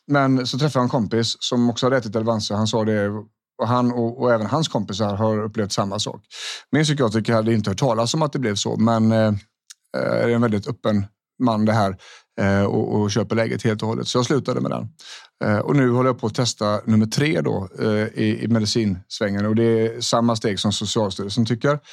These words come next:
Då heter, eh, ämnet atomoxetin. Och det är inte centralstimulerande. Så det blir ingen amfetamineffekt.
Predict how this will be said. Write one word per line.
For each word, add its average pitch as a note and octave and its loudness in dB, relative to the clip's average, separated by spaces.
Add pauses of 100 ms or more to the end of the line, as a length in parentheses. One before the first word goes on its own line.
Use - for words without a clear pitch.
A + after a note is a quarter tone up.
(320)
Då G#2+ -2
heter, A2+ 2 (240)
eh, A2+ 0 (180)
ämnet G2+ 2
atomoxetin. A2 -2 (400)
Och G#3 -2
det G#3+ 4
är - 0
inte F3+ 2
centralstimulerande. A#2+ 0 (340)
Så - -2
det C3 4
blir C#3 4
ingen F3+ 4
amfetamineffekt. G3 0